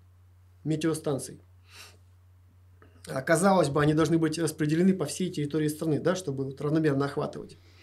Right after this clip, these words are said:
Но в пустыне, что здесь метеостанция, что через сто километров, она, э, будет фиксировать одинаковые параметры.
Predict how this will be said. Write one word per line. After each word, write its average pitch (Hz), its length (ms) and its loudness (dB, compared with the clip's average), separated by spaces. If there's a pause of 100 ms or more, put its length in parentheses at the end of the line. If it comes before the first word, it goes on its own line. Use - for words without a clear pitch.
(260)
Но 185 460 8 (300)
в - 100 -18
пустыне, 208 680 6 (560)
что 233 260 2
здесь 277 240 2
метеостанция, 185 640 -2
что 170 180 -6
через 185 340 -4
сто 190 140 -6
километров, 190 560 -2 (400)
она, 214 400 0 (360)
э, 135 460 -8 (500)
будет 190 240 2
фиксировать 170 380 -2
одинаковые 147 460 -2
параметры. 135 540 -8